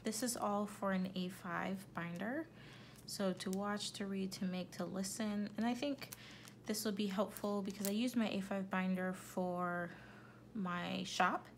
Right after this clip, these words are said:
So sometimes I, um,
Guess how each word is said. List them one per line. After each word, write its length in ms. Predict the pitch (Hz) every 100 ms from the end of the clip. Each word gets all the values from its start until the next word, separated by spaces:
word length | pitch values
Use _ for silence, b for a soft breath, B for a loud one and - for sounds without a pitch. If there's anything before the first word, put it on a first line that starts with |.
| B B B B
So 720 | - 208 208 202 196 196 196
sometimes 720 | - 220 214 214 214 208 202 196
I, 680 | - 190 190 190 196 190 190 - B B B B B -
um, 520 | 190 190 190 185